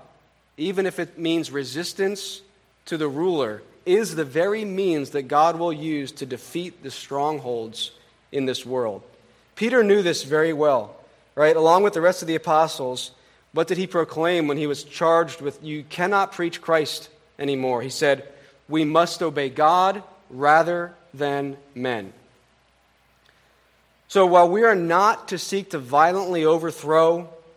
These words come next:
a Nero or a president or an emperor or a king, we actually have weapons far more powerful than guns and bombs and violence. We have the Spirit of God,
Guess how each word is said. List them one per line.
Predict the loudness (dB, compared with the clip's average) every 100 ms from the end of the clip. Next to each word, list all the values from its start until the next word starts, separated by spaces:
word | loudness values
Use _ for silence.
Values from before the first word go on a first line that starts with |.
| -10
a | -4
Nero | 0 2 4 4 2
or | -2 -4 -10 -20
a |
president | -2 0 0 -2 -4 -2
or | -4
an | -2
emperor | -4 0 0 0 -6 -12 -6
or | -6
a |
king, | -2 -2 0 -4 -12 _ _ _ _ _
we | -2 4
actually | 4 2 -2 0
have | 0 2
weapons | 0 0 -4 -8
far | -10 -2 2 2 0
more | -2 -4
powerful | 0 2 2 -2 -10 -12 -18 _ _ _ _ _ _ -10
than | -6 -4
guns | -2 0 0 -4 -6 -8
and | -10
bombs | -4 -2 -2 -4 -8 -14 -18 _ _ _ _ _ _
and | -14 -4
violence. | -2 -2 -4 -8 -14 -16 _ _ _ _ _ _ _ _ _ _ -2
We |
have | 0
the | 0
Spirit | -6 -2 0 2 0
of | 0
God, | 2 2 0